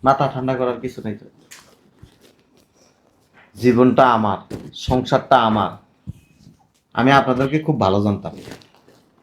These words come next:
আমি ভাবতাম কি জানেন, যে আমার অর্থ সম্পদ যা কিছু করি না কেন, সব ব্যাংকের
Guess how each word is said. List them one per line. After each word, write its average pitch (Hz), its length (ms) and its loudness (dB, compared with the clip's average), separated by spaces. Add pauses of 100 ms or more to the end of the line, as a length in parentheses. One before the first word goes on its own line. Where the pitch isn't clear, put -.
(260)
আমি 117 140 4
ভাবতাম 135 460 6
কি 156 140 2
জানেন, 180 260 6 (1200)
যে 139 80 10
আমার 170 260 10 (120)
অর্থ 160 180 0 (180)
সম্পদ 190 280 6 (120)
যা 160 100 8 (100)
কিছু 202 200 0 (100)
করি 202 180 8
না 185 160 8
কেন, 160 180 6
সব 208 300 6 (120)
ব্যাংকের 170 320 4